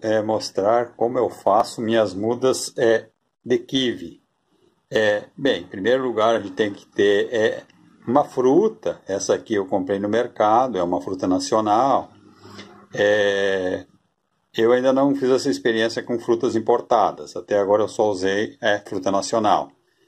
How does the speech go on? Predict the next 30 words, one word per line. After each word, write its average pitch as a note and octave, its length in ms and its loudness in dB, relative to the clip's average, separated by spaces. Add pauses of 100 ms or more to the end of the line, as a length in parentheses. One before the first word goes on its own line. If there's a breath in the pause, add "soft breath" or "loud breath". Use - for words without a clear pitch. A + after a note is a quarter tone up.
(360 soft breath)
É, G#2+ 260 2
então A2+ 400 0
eu A#2 60 2
vou G#2+ 140 2
tá G#2 120 0
mostrando G2 340 -4
pra G2+ 100 2
vocês A2 800 -2
como G#2 480 -2
que G2+ 360 -4
eu G#2+ 160 0
faço G#2+ 560 2
pra F#2+ 200 -2
tirar G2 240 0
sementes, A2+ 720 -2
é, F#2+ 80 0
pra F#2+ 220 -2
germinar, G#2 840 0
é, G2 200 2
depois G2 380 0
de F#2+ 80 -8
germinada, F#2+ 560 0
como F#2+ 240 -4
que G2 60 -2
elas F#2 180 2
já F#2+ 100 0
estão, G#2 540 0
as F#2+ 80 -2
minhas F#2 220 -4
mudinhas. F#2+ 800 -2